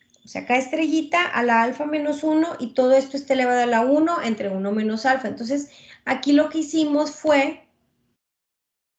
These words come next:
poner los exponentes expresados de otra forma, o sea, para que s-, esto nos diera uno,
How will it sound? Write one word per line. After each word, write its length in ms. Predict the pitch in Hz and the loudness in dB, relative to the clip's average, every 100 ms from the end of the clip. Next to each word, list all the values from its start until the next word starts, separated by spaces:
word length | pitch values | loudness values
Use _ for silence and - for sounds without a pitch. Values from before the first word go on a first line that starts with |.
| _ - | _ -2
poner 600 | 240 240 233 247 240 269 | -2 0 -2 -2 -4 -2
los 220 | 285 294 | -2 -2
exponentes 680 | 294 - 285 277 269 277 277 | -6 -2 2 2 0 -4 -8
expresados 640 | 285 - 220 233 247 262 | -12 -10 -6 -4 -4 0
de 60 | 269 | 0
otra 240 | 269 302 | 0 -2
forma, 580 | 311 320 302 285 294 - | 2 2 4 4 2 -4
o 60 | 202 | -6
sea, 340 | 202 190 - | -4 -4 -4
para 200 | 196 190 | -6 -4
que 80 | 208 | -6
s-, 320 | 208 - - - | -10 -14 -16 -10
esto 280 | 226 269 | -8 -2
nos 160 | 262 240 | -2 0
diera 280 | 247 247 285 | 0 2 2
uno, 540 | 330 311 277 - - | 4 4 4 0 -8